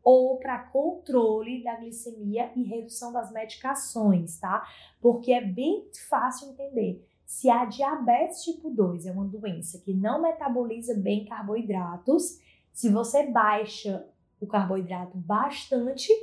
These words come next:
você não vai ter nenhum problema em metabolizar carboidratos, já que você não está consumindo esses carboidratos. Você estará consumindo a gordura no lugar do carboidrato.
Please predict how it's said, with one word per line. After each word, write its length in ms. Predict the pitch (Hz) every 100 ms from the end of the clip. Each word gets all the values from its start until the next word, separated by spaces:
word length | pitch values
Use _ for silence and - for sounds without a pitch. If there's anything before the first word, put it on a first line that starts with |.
| - _ _ _
você 220 | 311 302 240
não 120 | 233
vai 120 | 240
ter 120 | 247
nenhum 240 | 240 240 254
problema 580 | 294 269 254 247 311 311
em 100 | 311
metabolizar 560 | 277 277 262 269 269 254
carboidratos, 800 | 247 240 262 330 262 208 202 -
já 240 | 208 196
que 120 | 202
você 220 | 233 - 226
não 100 | 226
está 240 | - 240
consumindo 800 | - - 320 320 - 254 226 202
esses 260 | 180 180 -
carboidratos. 760 | 180 170 165 160 156 - - - - _
Você 100 | 202
estará 300 | 190 196 196
consumindo 420 | 208 208 233 226
a 80 | 220
gordura 640 | 247 269 240 254 311 320 - _
no 200 | 262 247
lugar 340 | 254 254 254
do 80 | 247
carboidrato. 680 | 247 214 247 269 202 175